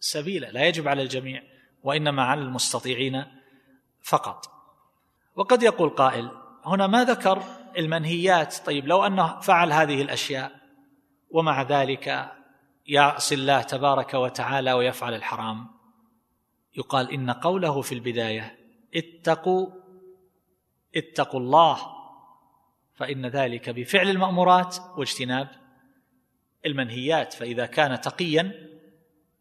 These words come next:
فإن ذلك يعني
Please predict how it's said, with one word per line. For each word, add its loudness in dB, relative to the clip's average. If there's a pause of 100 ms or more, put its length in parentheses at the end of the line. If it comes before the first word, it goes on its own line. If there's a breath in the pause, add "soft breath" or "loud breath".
فإن -6 (300)
ذلك -2 (240)
يعني 2